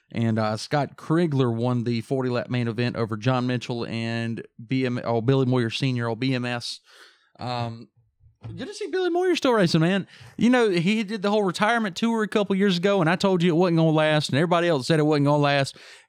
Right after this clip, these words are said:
and it hasn't lasted. He's still racing a lot, uh, with the Comp Cam Series. Um, but a lot of guys, a lot of your bigger name guys didn't show up for the first night here. Um, they weren't,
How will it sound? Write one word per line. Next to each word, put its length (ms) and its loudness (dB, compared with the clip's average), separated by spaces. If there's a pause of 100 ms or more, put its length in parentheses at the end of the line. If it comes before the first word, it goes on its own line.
and 200 4
it 60 4
hasn't 320 2
lasted. 340 -2
He's 140 -2
still 180 0
racing 320 -2
a 60 -4
lot, 380 0
uh, 240 -4
with 140 -4
the 60 -10
Comp 260 -4
Cam 240 -8
Series. 520 -6 (440)
Um, 500 -4
but 220 0
a 40 0
lot 220 0
of 60 -4
guys, 800 -4
a 100 -8
lot 200 -2
of 60 -2
your 120 -2
bigger 320 -2
name 180 -4
guys 340 -6
didn't 360 -6
show 400 -4
up 240 -10 (720)
for 480 -2
the 440 -6
first 320 -6
night 240 -6
here. 500 -10
Um, 380 -10
they 120 -4
weren't, 280 -10